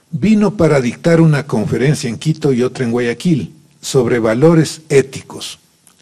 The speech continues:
Cenando con él, me dijo algo que se grabó en mi memoria. Abro comillas.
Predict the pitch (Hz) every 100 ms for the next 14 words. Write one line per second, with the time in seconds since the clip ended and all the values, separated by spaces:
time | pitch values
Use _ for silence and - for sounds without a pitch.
0 | _ - - _ _ - - 127 147 220
1 | 208 - 160 151 156 123 117 - - _
2 | _ 135 135 170 - 165 160 156 - 139
3 | 135 113 120 120 151 139 123 117 113 123
4 | 117 92 - _ _ _ _ _ _ _
5 | _ _ _ - 139 156 160 151 143 156
6 | 123 82 - -